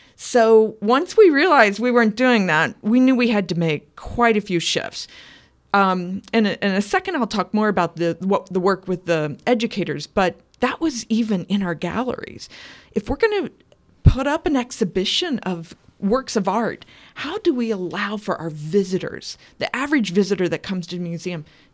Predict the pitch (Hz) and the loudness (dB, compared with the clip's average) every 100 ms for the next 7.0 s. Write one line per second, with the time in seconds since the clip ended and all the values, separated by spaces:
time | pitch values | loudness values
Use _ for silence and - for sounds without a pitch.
0 | _ - 196 - - 208 214 247 320 320 | _ -4 -4 -4 -6 -4 0 0 2 0
1 | 208 - - - 170 - 175 160 160 - | -2 -4 -14 -10 -8 -6 -8 -8 -8 -10
2 | 156 - 180 208 - - - - 214 269 | -12 -8 -6 -6 -10 -20 -6 0 2 0
3 | 277 - 247 196 - 190 226 - 254 202 | -4 -2 -2 -2 -4 0 0 0 -2 0
4 | 196 202 196 190 180 165 156 - - 220 | 0 -2 -2 -4 -4 -6 -6 -8 0 2
5 | 196 196 - 90 - - 196 196 190 196 | 2 0 -8 -8 -8 -6 -4 -4 -2 -2
6 | 196 202 - 285 226 - 202 196 190 | -2 -4 -6 -4 -4 -4 -2 0 -2